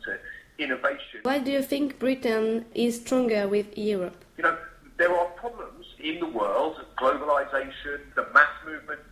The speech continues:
Speaker 1: of people, particularly from conflict zones, the rise of cross-border ti-,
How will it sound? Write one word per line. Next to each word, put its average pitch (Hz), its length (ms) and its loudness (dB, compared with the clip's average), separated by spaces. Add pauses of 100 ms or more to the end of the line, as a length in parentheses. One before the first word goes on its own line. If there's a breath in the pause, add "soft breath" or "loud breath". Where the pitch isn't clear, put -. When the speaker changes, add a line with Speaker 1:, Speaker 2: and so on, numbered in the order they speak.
(420)
Speaker 1:
of 156 180 -4
people, 151 400 -14
particularly 160 560 -14
from 160 180 -16
conflict - 560 -6
zones, 143 400 2
the 117 80 -4
rise 131 360 4
of - 120 -14
cross-border 156 500 -12
ti-, 147 380 -8